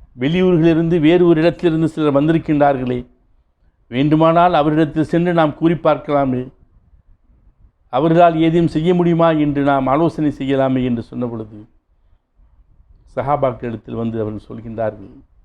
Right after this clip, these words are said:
"எங்களது தலைவனை தேள் கொட்டிவிட்டது" என்று. உடனே சஹாபாக்களில் ஒருவர்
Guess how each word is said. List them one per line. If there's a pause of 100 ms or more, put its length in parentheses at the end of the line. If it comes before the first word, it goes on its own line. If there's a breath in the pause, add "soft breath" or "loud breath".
"எங்களது
தலைவனை
தேள்
கொட்டிவிட்டது"
என்று. (1700)
உடனே
சஹாபாக்களில்
ஒருவர்